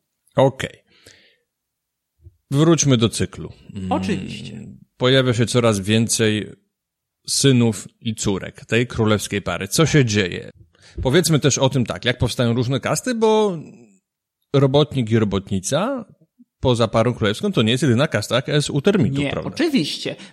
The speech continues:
Speaker 2: Mamy, k-, e, kiedy pojawia się pierwsze, e, pierwsze rodziny, zaczyna się pojawiać kasta, y, jest kasta reprodukcyjnych, jest kasta robotników i kasta żołnierzy.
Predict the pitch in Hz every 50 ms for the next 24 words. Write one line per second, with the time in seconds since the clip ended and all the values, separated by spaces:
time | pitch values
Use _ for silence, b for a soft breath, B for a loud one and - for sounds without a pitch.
0 | B - 139 147 165 196 208 202 185 175 165 - - - - 156 151 143 147 -
1 | 165 147 160 160 - 156 151 156 143 - 240 254 247 175 170 - - 143 139 139
2 | - - - - 160 156 180 202 196 185 175 - - - - - - - - 165
3 | 147 147 147 143 - - 147 - - 147 - 147 - - - 170 165 175 - -
4 | - 151 143 139 139 139 - 151 143 156 233 302 - 196 165 165 - - 175 160
5 | 165 185 220 262 262 - - - - - 143 135 135 151 185 262 302 B B B
6 | B B B _ - 196 185 175 165 170 165 147 - 120 135 - - - - 190
7 | 262 - - - - - _ _ _ _ _ _ _ - - 190 170 175 175 -
8 | - - - - - - - 175 180 B B B B B - - 151 147 143 143
9 | 135 135 139 135 147 160 165 170 - - 175 170 - - 156 160 160 165 160 160
10 | - 165 156 143 139 135 135 139 135 - - - - - - - - - - -
11 | 330 - 247 190 - - - 190 180 180 - - 147 147 156 147 131 131 127 -
12 | 127 90 - - - - - - 156 151 139 135 139 123 - - - - 196 320
13 | 381 - - - - 165 - - 185 185 190 - - 208 196 185 196 190 190 190
14 | 185 175 156 143 131 151 -